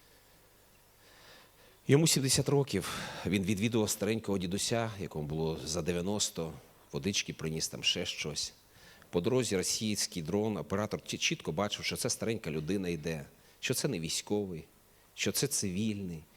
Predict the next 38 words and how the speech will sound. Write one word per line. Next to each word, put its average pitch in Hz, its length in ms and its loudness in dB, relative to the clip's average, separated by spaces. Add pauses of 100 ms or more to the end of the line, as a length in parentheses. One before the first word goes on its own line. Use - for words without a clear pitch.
що - 180 4
в 139 40 2
нього 156 180 2
нема 131 220 2
зброї, 101 600 2 (520)
але 110 200 2
їм, 135 240 -4 (460)
ну, 175 120 2
просто - 400 -2
захотілося - 460 -2
вбити 85 480 -4
людину. 73 420 -6 (680)
І - 60 -6
вони 135 180 -2
вбили 104 400 -4
своїм 71 300 -4
дроном. 64 400 -12 (1080)
Але 156 180 8
до 170 80 2
чого 175 240 6
я 165 60 6
це 147 180 4
веду? 71 380 -4 (320)
Остан-, - 340 2
я 101 100 2
пам'ятаю 117 400 2
чітко 127 340 0
останню 123 460 0
зустріч 95 640 -2 (440)
мою 82 260 0
з 87 100 -2
Леонідом. 78 520 -6 (880)
Ми 80 80 0
сиділи, 98 320 0
це - 120 -2
було 76 160 -4
в 69 40 -10
Доброполі, 87 640 -2